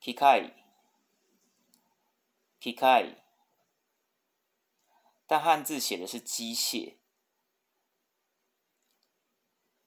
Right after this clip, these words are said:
好，接下来汉字。漢字。漢字。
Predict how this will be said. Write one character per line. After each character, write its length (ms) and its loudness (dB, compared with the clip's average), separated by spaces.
好， 160 -14
接 120 -8
下 160 2
来 280 2
汉 320 2
字。 280 -8
漢 440 -2
字。 360 -8
漢 500 0
字。 340 -10